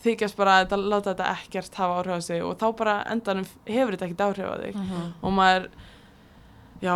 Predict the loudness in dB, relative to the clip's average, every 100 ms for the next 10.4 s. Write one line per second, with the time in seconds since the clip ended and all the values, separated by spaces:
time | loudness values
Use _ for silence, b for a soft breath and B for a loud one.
0 | 2 4 6 6 6 4 0 0 2 4
1 | 4 0 -8 -10 0 4 4 4 2 2
2 | 2 2 0 -2 0 0 0 0 2 2
3 | 2 -2 -2 -2 -4 -6 -6 -8 -6 -6
4 | -4 -6 -6 -8 -2 -2 -2 -6 -6 -6
5 | -6 -6 -6 -6 -4 -4 -2 -2 -2 -2
6 | -2 -4 -4 0 0 2 2 2 0 2
7 | 4 2 0 0 0 2 2 0 -4 -4
8 | 2 4 4 0 B B -2 0 0 0
9 | 0 0 0 -2 -4 -6 -8 -6 -8 -8
10 | 0 4 4